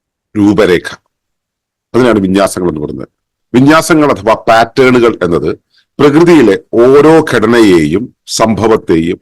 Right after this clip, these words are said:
ആശയത്തെയും പ്രക്രിയയെയും രൂപപ്പെടുത്തുന്ന ആവർത്തിത അടിസ്ഥാന ക്രമങ്ങളാണ്. ചീകി ഒതുക്കുന്ന മുടിയിലും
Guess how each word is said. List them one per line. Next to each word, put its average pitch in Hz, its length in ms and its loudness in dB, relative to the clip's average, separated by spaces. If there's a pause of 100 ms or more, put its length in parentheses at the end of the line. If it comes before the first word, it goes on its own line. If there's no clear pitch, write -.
(140)
ആശയത്തെയും 98 920 -2 (340)
പ്രക്രിയയെയും 113 800 2
രൂപപ്പെടുത്തുന്ന 95 800 -2 (120)
ആവർത്തിത 117 760 0 (520)
അടിസ്ഥാന 113 600 0
ക്രമങ്ങളാണ്. 104 640 -4 (2000)
ചീകി 170 600 0
ഒതുക്കുന്ന 123 440 0
മുടിയിലും 107 520 -2